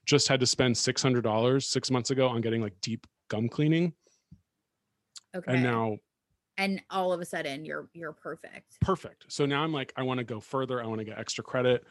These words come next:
Speaker 1: I need to, like, make my oral hygiene, like, central to my life.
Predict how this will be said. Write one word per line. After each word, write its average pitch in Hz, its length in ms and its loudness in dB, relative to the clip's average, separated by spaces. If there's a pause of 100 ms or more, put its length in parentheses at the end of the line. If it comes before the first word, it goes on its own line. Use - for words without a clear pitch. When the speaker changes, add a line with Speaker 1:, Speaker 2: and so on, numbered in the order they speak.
(340)
Speaker 1:
I 123 80 -2
need 123 180 -2
to, 120 100 -2
like, 110 260 -6 (800)
make 127 420 -2
my 117 360 -2
oral 120 240 -4
hygiene, 110 640 -6 (1160)
like, 120 180 -2
central 117 420 -2
to - 200 -4
my 107 180 -6
life. 107 500 0